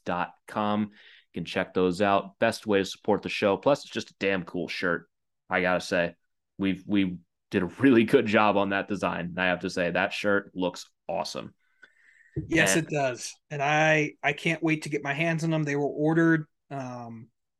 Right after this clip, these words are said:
Speaker 2: and they should be here soon. So to everyone who's bought one, thank you. They will be shipped out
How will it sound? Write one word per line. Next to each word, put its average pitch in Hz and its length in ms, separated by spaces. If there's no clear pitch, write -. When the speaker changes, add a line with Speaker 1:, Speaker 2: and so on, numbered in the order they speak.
Speaker 2:
and 123 140
they 123 60
should 139 220
be 139 120
here 143 140
soon. 135 280
So 135 120
to 123 60
everyone 151 280
who's 135 120
bought 135 320
one, 120 220
thank 147 280
you. 117 240
They 123 80
will 127 120
be 131 80
shipped 147 320
out 139 260